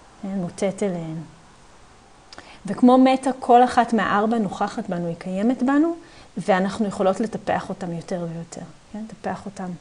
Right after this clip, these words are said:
אה, עד אין קץ. אז ה-, האיכויות הן מטא, שדיברנו עליה לא מעט, ידידות, אהדה, רצון טוב, אה, התכוונות אוהבת. אה,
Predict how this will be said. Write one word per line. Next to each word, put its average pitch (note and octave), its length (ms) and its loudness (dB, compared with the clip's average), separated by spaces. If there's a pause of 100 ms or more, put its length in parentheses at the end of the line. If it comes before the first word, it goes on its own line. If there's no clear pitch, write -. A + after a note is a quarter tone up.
(580)
אה, F#3 120 -6
עד F3+ 200 -4
אין F3+ 180 -4
קץ. - 540 -12 (3000)
אז F3 200 -4
ה-, F3+ 320 -4 (420)
האיכויות G#3 760 4
הן G3 180 4
מטא, A#3+ 280 2 (120)
שדיברנו G3+ 760 -6
עליה F3+ 240 -2
לא F#3+ 140 -4
מעט, F#3+ 400 -8
ידידות, G#3 680 -4 (200)
אהדה, F3+ 400 -2 (280)
רצון F#3+ 320 -6
טוב, F#3 200 -8 (920)
אה, G3 40 -10 (1700)
התכוונות G3 500 -6
אוהבת. F#3+ 500 -4 (360)
אה, F#3 180 -6